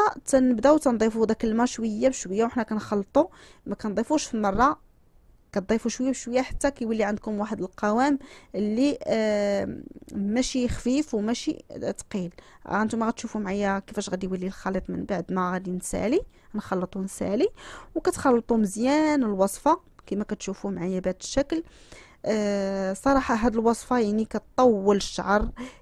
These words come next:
كتعالج لك التساقط، آه، تتقوي لك الزغبه، مفيده بزاف، وكذلك يعني راها كتغمق اللون ديال الشعر،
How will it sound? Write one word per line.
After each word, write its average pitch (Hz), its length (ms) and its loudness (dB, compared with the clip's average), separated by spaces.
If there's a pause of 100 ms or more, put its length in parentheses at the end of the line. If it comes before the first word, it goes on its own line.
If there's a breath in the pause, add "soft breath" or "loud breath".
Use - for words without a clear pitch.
كتعالج 214 500 2
لك 220 140 -2
التساقط، 226 640 0 (460 soft breath)
آه، 190 720 0
تتقوي 240 560 2
لك 233 160 -2
الزغبه، 202 640 2 (1120)
مفيده 220 520 2
بزاف، 220 400 0
وكذلك 208 500 0
يعني 214 280 0
راها 202 180 2
كتغمق 208 720 -2
اللون 202 280 0
ديال 190 160 0
الشعر، 226 520 0